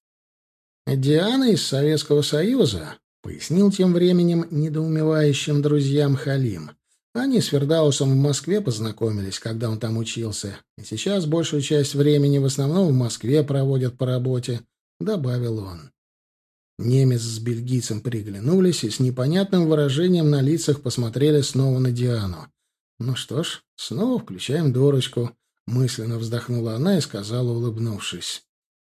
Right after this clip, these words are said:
«Советский Союз очень мирное государство. Мы никогда и ни на кого сами не нападаем, но от агрессии защищаемся всегда очень хорошо». Произнеся это, она заметила немного ироничный взгляд мужа.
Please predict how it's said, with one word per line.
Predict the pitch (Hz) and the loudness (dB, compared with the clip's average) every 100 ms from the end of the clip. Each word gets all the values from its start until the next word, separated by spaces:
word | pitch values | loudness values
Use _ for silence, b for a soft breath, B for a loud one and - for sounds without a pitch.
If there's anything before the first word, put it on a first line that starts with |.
| _ | _
«Советский | - 165 139 165 - 151 | -4 0 2 0 0 0
Союз | - 127 170 185 | 0 0 0 0
очень | 165 - 151 | -2 2 4
мирное | 147 208 254 254 | 4 4 4 2
государство. | 220 - 127 104 - - 92 - - | 0 -2 -4 -6 -10 -14 -18 -12 -2
Мы | 156 | 0
никогда | 143 135 127 113 143 | 2 0 -4 -2 -2
и | 262 | 0
ни | 254 | 2
на | 180 | 0
кого | 107 147 | -2 -4
сами | 220 143 185 | -4 0 2
не | 208 | 4
нападаем, | 123 - 104 101 156 147 - - | 2 -2 -6 -4 -2 -4 -10 -4
но | 156 147 | 2 2
от | 135 | 2
агрессии | 120 110 101 87 - 156 175 180 | 0 -2 -6 -10 -6 -4 -4 -2
защищаемся | 143 135 110 - 113 110 - | -2 -2 -4 -6 -4 -6 -8
всегда | 107 - 104 131 254 | -8 -8 -4 0 0
очень | 175 170 131 | 0 0 -2
хорошо». | 117 131 147 - 117 117 _ _ _ _ _ _ _ _ | -4 -4 -4 -6 -8 -10 _ _ _ _ _ _ _ _
Произнеся | - 80 - 80 - 185 | -14 -14 -14 -12 -6 -2
это, | 208 185 180 | -2 -2 0
она | 202 | 2
заметила | 202 180 202 208 170 | 4 4 4 4 2
немного | 160 156 180 180 | 4 4 4 4
ироничный | 151 139 139 151 143 135 | 4 4 2 2 2 2
взгляд | 117 120 123 | 0 -2 -2
мужа. | 123 127 113 92 80 | 0 0 0 -4 -10